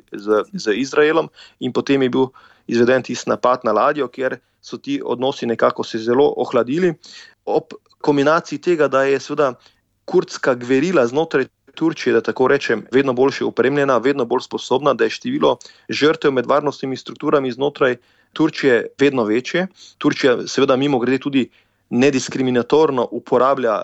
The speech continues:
artilerijo, tanke, helikopterje in ostalo znotraj Kurdistana, znotraj vasi in,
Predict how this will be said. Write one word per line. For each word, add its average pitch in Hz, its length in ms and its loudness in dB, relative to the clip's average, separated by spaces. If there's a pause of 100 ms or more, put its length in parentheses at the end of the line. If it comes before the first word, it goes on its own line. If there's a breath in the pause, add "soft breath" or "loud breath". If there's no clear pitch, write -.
artilerijo, 117 720 -4
tanke, 120 580 -4 (120)
helikopterje 120 640 0
in 117 100 -2
ostalo 131 460 0 (360 soft breath)
znotraj 139 340 0
Kurdistana, 143 680 0
znotraj 127 360 0
vasi 113 360 -2
in, 123 140 0